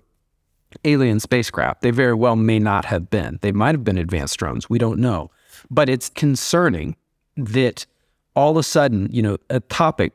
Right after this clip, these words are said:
that has been going on for the last couple of years because of these programs, like, we know that our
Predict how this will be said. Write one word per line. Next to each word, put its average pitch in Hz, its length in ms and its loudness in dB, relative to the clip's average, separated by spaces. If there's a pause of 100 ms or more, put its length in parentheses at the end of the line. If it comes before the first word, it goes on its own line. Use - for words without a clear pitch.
that 113 140 -2
has 120 160 0
been 127 220 0
going 135 260 0
on 143 160 2
for 123 140 -6
the 95 60 -2
last 104 280 0
couple 139 220 -2
of 156 80 2
years 185 240 0
because 147 320 0
of 120 60 0
these 90 180 -2
programs, - 720 -4 (320)
like, 120 180 -2
we 123 380 0
know 139 640 2 (180)
that 107 240 -4 (320)
our 120 300 2